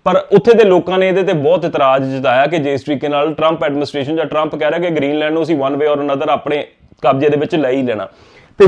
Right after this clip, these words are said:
ਜੇਕਰ ਇੱਦਾਂ ਹੁੰਦਾ, ਡੈਨਮਾਰਕ ਜਿਹੜਾ ਉਹ nato ਦਾ ਸਾਥੀ ਆ, ਹੁਣ ਜੇਕਰ ਇੱਦਾਂ ਹੁੰਦਾ,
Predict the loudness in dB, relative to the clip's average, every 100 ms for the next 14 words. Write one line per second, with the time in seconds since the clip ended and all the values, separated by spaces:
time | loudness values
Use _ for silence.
0 | 6 6 6 6 6 4 4 0 0 2
1 | 2 2 2 2 0 2 2 2 4 2
2 | 2 2 2 0 -4 -2 -2 -4 -6 _
3 | _ -2 0 2 0 0 0 4 2 2
4 | -2 0 0 0 0 4 6 4 2